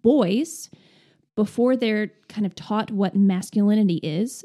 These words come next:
they actually have more emotions and a wider emotional range than women. But we teach them that to be a man is to not show any emotions. To, there's, oh, there's this article in Psychology Today that says,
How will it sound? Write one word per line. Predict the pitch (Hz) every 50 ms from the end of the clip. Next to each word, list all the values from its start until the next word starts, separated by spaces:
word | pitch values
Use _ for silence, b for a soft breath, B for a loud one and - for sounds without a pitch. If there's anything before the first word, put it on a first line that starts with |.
| -
they | 214 214 202 -
actually | - 233 - - 302 294 233
have | 247 220
more | 202 202 202 208 208 220 233 247 262 -
emotions | 233 208 190 175 165 - - - 147 175 208 226 - - -
and | 190 190 175
a | 175 175 -
wider | 196 190 180 180 170 185 220 226 233
emotional | 220 214 202 202 190 165 160 160 196 185 185
range | 185 196 180 170 160 170 180 175 - - -
than | - 180 175 180
women. | 185 220 240 175 - - - - - _ b b b b b b b b b b b b
But | - 220 -
we | 196 226 220
teach | 214 - - 311 370 - - -
them | 208 160 170 175 220 269 311 - _ _ _ _
that | 208 - -
to | - 202
be | 190 208 226 233
a | 254
man | 247 240 226 202 175 170 180 196 214 -
is | - 208 196 - -
to | - 220
not | 208 202 196 196 196 -
show | - - - 180 175
any | 175 170 165 156
emotions. | 156 160 113 101 - - - - - - - - - b b b b b b b b b b _ -
To, | - - 196 202 202 202 202 190 190 190 - - _ -
there's, | 196 202 208 208 202 - - -
oh, | 208 190 190 180 160 - _
there's | - 190 190 190
this | - 190 196 -
article | 220 220 226 233 220
in | 220 202
Psychology | - 214 208 - 233 220 220 208 - 226
Today | 196 202 185 208 208 196
that | 190 -
says, | - - 185 185 185 - - - -